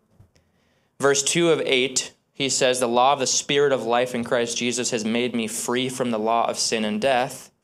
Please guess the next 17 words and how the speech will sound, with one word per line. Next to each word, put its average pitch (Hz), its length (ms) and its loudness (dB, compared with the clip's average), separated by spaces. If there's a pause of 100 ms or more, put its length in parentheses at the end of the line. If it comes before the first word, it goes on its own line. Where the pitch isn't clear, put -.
(1160)
Then 131 120 2
skip 147 320 2
down 139 180 2
to 135 60 2
the 127 60 4
last 131 280 4
verse 127 260 0
we 127 100 -2
read 120 220 2
just 117 180 -2
now, 117 220 0
verse 117 180 0
eleven, 117 360 0
he 120 100 -4
says 107 380 -2
that 107 280 -2
the, 104 240 -2